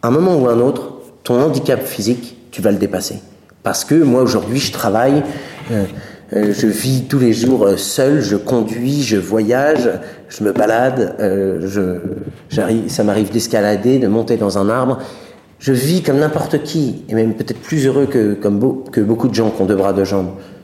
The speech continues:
Mais il y a des gens qui, au-delà de leur handicap physique, leur handicap, ça devient l'autre. Et en fait, ils ont peur, ils se cachent.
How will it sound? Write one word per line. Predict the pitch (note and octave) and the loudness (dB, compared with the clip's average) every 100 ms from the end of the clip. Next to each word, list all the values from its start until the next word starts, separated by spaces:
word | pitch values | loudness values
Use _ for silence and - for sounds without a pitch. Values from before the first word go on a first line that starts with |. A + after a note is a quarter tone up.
| - - - - - | -20 -20 -20 -20 -8
Mais | - G#3 - - - - - - - - - | 0 0 0 -8 -16 -20 -20 -20 -20 -20 -12
il | A2+ | -2
y | |
a | A#2 | 2
des | C3 | 2
gens | G#2+ B2+ B3 - - - - - - - - - - - | 2 0 -2 -6 -16 -20 -20 -20 -20 -20 -20 -20 -20 -20
qui, | - - A2 A2 | -18 -8 -6 -2
au-delà | - B2 C#3+ | -2 2 2
de | E3+ | 4
leur | C#3+ | 2
handicap | A2+ A2+ - A2+ | 2 0 0 -2
physique, | - G#2+ C3+ - - - | -2 0 -2 -4 -10 -2
leur | G#2+ | 0
handicap, | G#2 G2+ - C3+ | 0 -2 -2 -4
ça | B2+ - | -2 -4
devient | F#2+ G2+ A2 | -2 -2 0
l'autre. | B2 C3+ - - - - - - | 0 0 -4 -14 -18 -20 -20 -4
Et | F#3+ | -2
en | F#2+ | 0
fait, | B2+ B2+ - - - - - | 0 -2 -6 -18 -20 -20 -8
ils | G2 F#2 | -4 -2
ont | F2+ | -2
peur, | - B2 - - - - - - - - | 0 0 0 -8 -16 -20 -20 -20 -16 -12
ils | F#2+ | -8
se | - - | -6 -6
cachent. | - - G#2+ - - - - | -4 -4 -4 -6 -12 -16 -20